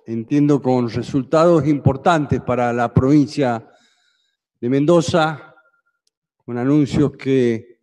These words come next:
indudablemente van a generar la, la posibilidad de que los mendocinos volvamos a, a soñar y a tener esperanza de recuperar todo lo que se ha perdido este año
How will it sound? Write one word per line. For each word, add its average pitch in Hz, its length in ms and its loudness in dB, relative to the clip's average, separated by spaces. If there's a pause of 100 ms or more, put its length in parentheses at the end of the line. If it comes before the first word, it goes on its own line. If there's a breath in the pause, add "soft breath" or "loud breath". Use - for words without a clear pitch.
(160)
indudablemente 135 1080 -2 (1300 soft breath)
van 151 140 -4
a 165 80 0
generar 175 500 2
la, 156 540 0
la 151 160 -2
posibilidad 156 540 0
de 151 100 -2
que 135 80 -8
los 143 120 -6
mendocinos 139 640 -6
volvamos 139 560 -6
a, 123 280 -16 (180)
a 120 100 -20
soñar 160 440 0
y 160 60 2
a 147 120 -4
tener 143 300 -6
esperanza 131 880 -4 (840)
de 123 80 -16
recuperar 156 880 2 (1300)
todo 147 160 -2
lo 143 100 0
que 127 140 -4
se - 100 -6
ha 143 100 0
perdido 139 340 0
este 139 220 -2
año 143 640 2